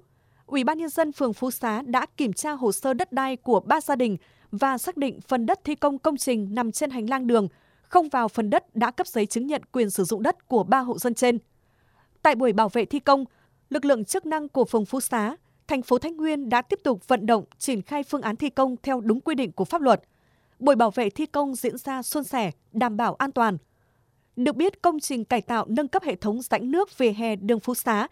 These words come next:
được khởi công giữa năm hai nghìn không trăm hai mươi, nhưng do vướng mặt bằng nên công trình chưa hoàn thiện.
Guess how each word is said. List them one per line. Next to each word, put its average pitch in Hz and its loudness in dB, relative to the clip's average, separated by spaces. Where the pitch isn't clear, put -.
được 247 0
khởi - 0
công 294 -4
giữa 247 0
năm 320 -2
hai 311 -4
nghìn 226 -2
không 285 -6
trăm 277 -6
hai 269 -6
mươi, 254 4
nhưng 254 2
do 247 0
vướng 226 2
mặt 403 0
bằng 226 2
nên 294 2
công 311 -2
trình 254 -4
chưa 311 -2
hoàn 262 -4
thiện. 240 4